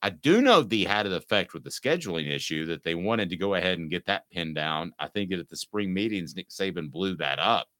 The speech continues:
To me, that's too much power. I mean, to me, this sounds crazy, but the conference is probably better off from a leadership standpoint. And you get on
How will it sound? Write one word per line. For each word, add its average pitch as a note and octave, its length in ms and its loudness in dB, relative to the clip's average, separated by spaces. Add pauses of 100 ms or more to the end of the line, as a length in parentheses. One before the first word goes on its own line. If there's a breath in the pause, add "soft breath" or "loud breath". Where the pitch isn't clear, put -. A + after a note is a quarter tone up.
(640)
To C3 100 2
me, E3+ 180 6
that's E3 280 4
too C#3 120 0
much C#3 260 0
power. F#3+ 380 2 (360 soft breath)
I - 40 0
mean, B2+ 220 6
to C3 100 2
me, E3 540 6 (640 soft breath)
this A2+ 120 -2
sounds F#3+ 320 4
crazy, D#3+ 480 4
but A2 180 -2
the - 80 -10
conference E3+ 560 2
is A#2 100 -6
probably B2+ 640 2
better A#2 560 2
off B2+ 440 6
from G2+ 160 -2
a F#2+ 80 -2
leadership C#3 640 -2
standpoint. F2+ 760 0
And A#2+ 160 2
you C4+ 260 0 (160)
get C#3+ 220 4
on A#2+ 320 4